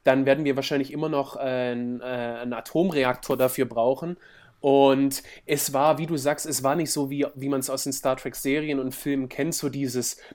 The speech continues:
dieses leuchtende Etwas, nämlich dieser Warp-Kern, sondern es ist, es hat für mich eher wie der Maschinenraum von einem Flugzeugträger oder sowas gewirkt.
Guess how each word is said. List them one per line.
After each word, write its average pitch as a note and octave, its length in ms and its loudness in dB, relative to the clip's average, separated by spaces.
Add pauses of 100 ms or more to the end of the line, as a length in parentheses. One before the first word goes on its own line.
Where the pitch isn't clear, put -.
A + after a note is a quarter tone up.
dieses D3 360 0
leuchtende C3 540 2
Etwas, D3+ 440 -2
nämlich C3 240 0
dieser B2+ 240 0
Warp-Kern, D3+ 460 2
sondern C3+ 260 -4
es C3+ 180 -6
ist, - 300 -6 (260)
es - 220 -2
hat D#3 240 2
für - 220 -4
mich F3+ 360 -4
eher D3+ 340 -2
wie C#3+ 120 -6
der C#3 80 0
Maschinenraum C3+ 580 -2
von C3+ 180 -6
einem B2 100 -2
Flugzeugträger A#2+ 800 -4
oder A2+ 140 -4
sowas A2+ 380 -4
gewirkt. G#2+ 400 -10